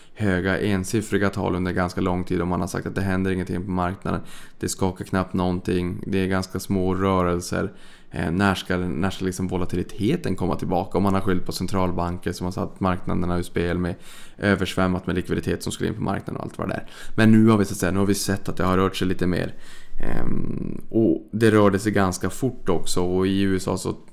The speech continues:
pratar man lite grann om, eh, att det ska vara då derivatmarknaden och hade, hade en massa produkter utställda på just exempelvis volatilitet.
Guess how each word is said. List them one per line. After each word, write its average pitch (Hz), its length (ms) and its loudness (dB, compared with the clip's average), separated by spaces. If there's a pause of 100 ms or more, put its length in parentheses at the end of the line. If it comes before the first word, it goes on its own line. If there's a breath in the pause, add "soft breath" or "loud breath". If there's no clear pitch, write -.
pratar 95 260 -4
man 92 100 0
lite 95 160 -2
grann 90 240 0
om, 87 260 -4 (400 loud breath)
eh, 95 240 -8
att 92 80 -8
det 90 80 -4
ska - 140 -6
vara 90 160 2
då 92 100 2
derivatmarknaden 95 1300 2
och 90 80 -2
hade, 92 540 -2
hade 95 180 0
en 92 60 0
massa 92 260 -2
produkter 101 520 -2
utställda 101 560 0
på 95 160 -4
just 92 240 -2
exempelvis 95 580 -4
volatilitet. 95 600 -4